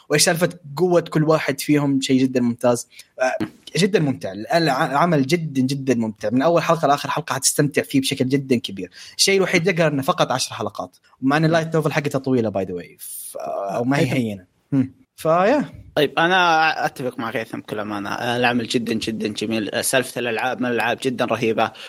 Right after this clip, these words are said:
Speaker 3: وممكن أكثر شيء أتفق به هو شخصية البطل. البطل
Speaker 1: مم.
Speaker 3: مرة رهيب، مرة رهيب. يعني حرفيًا
Speaker 1: يب.
Speaker 3: نص مدة العمل بتشوف البطل وش بيسوي، كي-، كيف يتصرف مع الشيء ذا، تصرفاته وطقطقته على الشخصيات والى آخره.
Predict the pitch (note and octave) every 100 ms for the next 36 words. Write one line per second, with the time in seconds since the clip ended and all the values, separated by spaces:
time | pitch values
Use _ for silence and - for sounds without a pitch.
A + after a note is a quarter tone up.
0 | - - D3 C#3+ D3+ E3 D3+ D3 D3 C3
1 | C3+ D3 B2+ A#2+ - B2 - G#2+ - -
2 | D3+ C3 - D#3 D#3+ D#3 D#3+ E3 D#3 B2
3 | C#3 E3 E3 D3 - - - C#3+ D#3 E3+
4 | E3+ C#3 C#3+ E3 C3 C3+ B2+ C#3+ D4 C#4
5 | G3 - E3 D#3 - F3 C#3 D3+ F#3 C3+
6 | - - - C3+ - F#3 F#3+ E3+ F3 E3+
7 | F3+ D3+ F3+ D#3+ C#3+ D3 C#3 - - -
8 | D#3+ F3+ E3 - F3 D3+ D#3 C#3 - D#3
9 | C3+ D3 E3 - D#3+ C#3+ E3 D#3+ C#3 C3+
10 | - D3+ - D3 B2+ - B2+ D3 C#3+ -
11 | C3+ B2+ C#3+ C#3